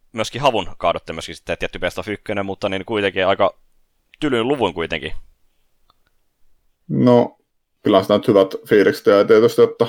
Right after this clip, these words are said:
Speaker 2: meillä on Irullas kaikki, mitä me haluttiin tehdä siinä, ja Havu oikeastaan antoi kaiken tilankin, että me päästiin kyllä tekemään ihan kaikkea siinä, että vaikka niillä, kelle vähän sellainen heikko päivä kyllä siinä menossa, että
Speaker 1: Mm.
Speaker 2: huomasi ainakin, että niillä oli vähän huonoja reagointeja sellaisia, että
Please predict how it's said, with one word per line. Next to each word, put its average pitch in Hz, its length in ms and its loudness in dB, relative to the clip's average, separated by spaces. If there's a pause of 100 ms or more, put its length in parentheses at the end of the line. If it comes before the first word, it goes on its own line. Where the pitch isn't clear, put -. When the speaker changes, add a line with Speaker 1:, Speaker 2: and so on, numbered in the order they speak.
(140)
Speaker 2:
meillä 101 200 4
on 101 100 4
Irullas 101 320 4
kaikki, 101 320 4
mitä 98 160 4
me 98 100 2
haluttiin 101 460 4
tehdä 107 180 4
siinä, 101 380 4
ja 98 140 4 (240)
Havu 92 180 4
oikeastaan 98 260 4
antoi 95 160 4
kaiken 95 200 2
tilankin, 95 360 2
että - 180 -6
me - 100 -8
päästiin - 240 -2
kyllä 76 120 -2
tekemään 80 260 2
ihan 101 120 4
kaikkea 92 380 2
siinä, 92 200 4
että - 200 -10 (560)
vaikka - 260 2
niillä, 95 200 6
kelle 92 180 4
vähän 95 140 4
sellainen 95 300 6
heikko 90 200 2
päivä 87 260 4
kyllä 101 160 4
siinä 107 180 4
menossa, 110 440 2
että - 160 -4 (360)
Speaker 1:
Mm. 90 260 -14
Speaker 2:
huomasi 92 320 2
ainakin, 98 180 2
että 95 100 -2
niillä 98 140 6
oli 98 60 4
vähän 98 160 6
huonoja 95 280 6
reagointeja 95 600 4
sellaisia, 95 380 0
että - 320 -2